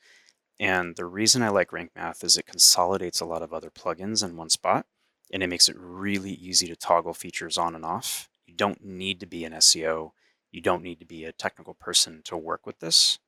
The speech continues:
but Yoast kinda takes a little bit more. And what I love about Rank Math is that it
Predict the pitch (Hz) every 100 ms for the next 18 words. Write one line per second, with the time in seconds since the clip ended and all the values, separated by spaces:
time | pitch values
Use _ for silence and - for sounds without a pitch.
0 | - - - 90 90 - - _ - 180
1 | - 147 - 110 190 - - 85 80 78
2 | _ - _ _ _ - 95 87 85 85
3 | 92 87 85 95 98 95 87 85 92 82
4 | 87 80 78 - _ _ _ - - 85
5 | 80 - - 87 82 - 69